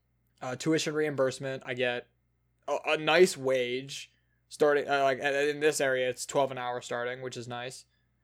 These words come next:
Uh, very, very competitive scene of,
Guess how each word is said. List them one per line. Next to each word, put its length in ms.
Uh, 440
very, 340
very 500
competitive 520
scene 400
of, 140